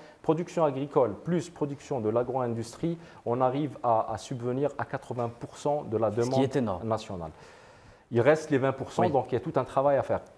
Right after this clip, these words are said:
Speaker 1: Et là, si on regarde aussi dans la structure de la, de, de l'agriculture, si on regarde la structure des importations, trois cent dix millions d'euros, c'est des équipements agricoles.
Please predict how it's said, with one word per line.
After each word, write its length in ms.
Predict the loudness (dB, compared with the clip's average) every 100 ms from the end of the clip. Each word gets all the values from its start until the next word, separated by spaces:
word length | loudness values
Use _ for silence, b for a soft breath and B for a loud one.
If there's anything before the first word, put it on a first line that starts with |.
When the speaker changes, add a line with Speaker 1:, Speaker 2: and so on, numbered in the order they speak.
| 0
Speaker 1:
Et 80 |
là, 180 | 4 6
si 180 | 4 2
on 80 | 2
regarde 320 | 4 4 4
aussi 260 | 0 -4 0
dans 160 | 2
la 100 | 2
structure 560 | 0 -6 -6 2 2 4
de 100 | 2
la, 300 | 4 4 2
de, 180 | 0 0
de 160 | 2
l'agriculture, 560 | 2 0 -4 -8 -4 -4
si 140 | 0
on 120 | 0
regarde 260 | 2 2 0
la 60 | -2
structure 340 | -6 -4 0
des 180 | 0 -2
importations, 640 | -4 -4 -4 -4 -2 -2 B B B B -12
trois 200 | 0 0
cent 260 | 0 -4 -2
dix 200 | 0 0
millions 380 | 0 0 0
d'euros, 400 | 2 2 2 -2 -6 -20
c'est 240 | -10 -8
des 300 | -4 -4 -2
équipements 440 | -6 -6 -8 -4 -4
agricoles. 500 | -4 -6 -4 -2 -2